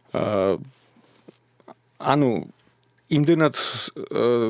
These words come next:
ძლიერი სული აქვთ, იმდენად, აა, ესე იგი, პოზიტიურები არიან, რომ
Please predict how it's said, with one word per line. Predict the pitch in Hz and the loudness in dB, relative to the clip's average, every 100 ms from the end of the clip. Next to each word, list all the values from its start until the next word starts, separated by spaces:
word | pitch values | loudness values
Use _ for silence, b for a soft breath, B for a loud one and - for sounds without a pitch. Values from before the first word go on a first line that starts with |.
| 107 | -4
ძლიერი | 120 113 127 143 131 131 | -4 0 2 2 2 0
სული | - 127 117 92 | 2 2 2 0
აქვთ, | - - | -2 -2
იმდენად, | 110 120 123 127 117 | 0 2 2 2 0
აა, | - - - 110 113 107 | -6 -8 -2 0 2 0
ესე | 104 110 | -2 -4
იგი, | 113 107 - - - | -2 -4 -6 -16 -12
პოზიტიურები | - - 117 131 127 131 131 123 | -8 -4 -2 0 0 2 2 2
არიან, | 123 143 143 113 | 2 2 0 0
რომ | 104 | -2